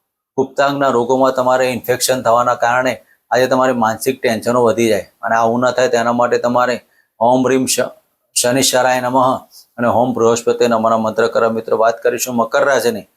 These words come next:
મકર રાશિના જાતકોને લગ્નમાંથી પરિભ્રમણ કરતા ચંદ્રદેવ. મિત્રો, આજના દિવસમાં પતિ પત્નીનો સાથ ને સુમેળભર્યો બની રહેશે. જે જાતકોને પાર્ટનરશિપના ધંધા અથવા પબ્લિસિટીના કાર્યો કરવા તેવા જાતકોને આજે લાભ બની રહે.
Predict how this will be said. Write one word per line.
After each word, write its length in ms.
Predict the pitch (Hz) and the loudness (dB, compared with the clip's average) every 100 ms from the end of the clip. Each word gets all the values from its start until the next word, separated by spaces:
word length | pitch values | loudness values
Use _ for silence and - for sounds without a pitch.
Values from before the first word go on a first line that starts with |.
| _ _ _ | _ _ _
મકર 280 | 120 117 160 | -4 0 2
રાશિના 380 | 156 147 147 147 | 2 0 0 -2
જાતકોને 520 | 135 127 135 139 139 | 0 0 -2 -2 0
લગ્નમાંથી 560 | 123 120 131 131 156 135 | 0 0 -2 0 -2 -2
પરિભ્રમણ 540 | 120 120 113 107 113 | 0 2 2 2 -2
કરતા 280 | 117 123 127 | -2 -2 -2
ચંદ્રદેવ. 580 | - 113 117 120 117 98 _ _ _ _ _ _ | -2 -4 -2 -2 -2 -6 _ _ _ _ _ _
મિત્રો, 280 | 131 135 147 | -4 0 0
આજના 480 | 120 123 117 139 147 | 2 0 0 0 0
દિવસમાં 920 | 131 123 123 - 120 123 127 127 - _ _ _ _ | 0 0 0 -2 0 0 2 0 -4 _ _ _ _
પતિ 220 | 127 123 143 | -4 -2 -2
પત્નીનો 640 | 131 123 131 135 135 135 | 0 0 0 0 0 0
સાથ 580 | 131 - - 117 123 - | -2 -4 -2 0 0 -2
ને 100 | 131 | -4
સુમેળભર્યો 520 | 123 120 123 123 127 | 0 0 0 0 0
બની 260 | 127 117 | 0 0
રહેશે. 340 | 113 104 - - _ _ _ _ _ 104 | 0 0 -4 -14 _ _ _ _ _ -2
જે 160 | 135 | 0
જાતકોને 540 | 143 143 139 139 139 139 | 2 2 2 0 0 0
પાર્ટનરશિપના 720 | 131 117 139 139 135 131 131 | 0 -2 -2 -2 -2 -4 -2
ધંધા 360 | 120 117 127 | -2 0 0
અથવા 200 | 127 127 | 0 0
પબ્લિસિટીના 760 | 120 110 113 135 139 135 131 135 | -2 -4 -2 -2 0 -2 0 -2
કાર્યો 300 | 131 120 127 | 0 0 0
કરવા 300 | 123 127 123 | 0 2 0
તેવા 240 | 120 123 | 0 0
જાતકોને 460 | 120 120 120 117 117 | 2 0 0 0 0
આજે 180 | 117 120 | -2 -2
લાભ 220 | 117 113 | -2 -2
બની 220 | 113 113 | -2 -8
રહે. 300 | 101 95 - | -8 -12 -14